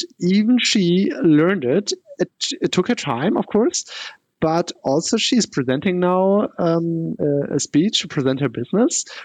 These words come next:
where she help other people who are de-, uh, deaf,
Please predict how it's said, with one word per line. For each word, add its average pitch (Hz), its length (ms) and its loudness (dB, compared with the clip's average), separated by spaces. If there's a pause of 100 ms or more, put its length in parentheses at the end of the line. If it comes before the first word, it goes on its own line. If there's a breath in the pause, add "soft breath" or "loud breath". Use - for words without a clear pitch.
where 139 140 2
she 170 160 0
help 196 220 2
other 226 180 0
people 147 300 0
who 131 120 2
are 117 80 2
de-, 117 300 2
uh, 135 340 2
deaf, 139 360 -2